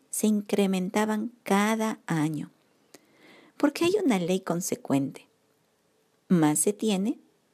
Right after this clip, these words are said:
más se gasta. Por eso el pueblo tenía que cubrir el enorme presupuesto de las cortes del rey. Roboam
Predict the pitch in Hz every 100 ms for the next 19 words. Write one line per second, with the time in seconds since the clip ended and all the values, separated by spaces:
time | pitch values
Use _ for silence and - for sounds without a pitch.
0 | _ _ - 277 277 269 - 170 - -
1 | - - _ _ _ _ _ _ 220 214
2 | 214 247 240 214 208 208 196 180 190 208
3 | _ _ _ - 196 - 180 208 226 -
4 | 196 190 185 190 196 202 240 247 254 254
5 | - 208 - 196 180 185 - 185 - _
6 | _ - 185 160 - 156 156 151 - 147
7 | 151 147 - 160 _ _ _ _ _ _
8 | _ _ _ _ - - - - - 214
9 | 214 214 214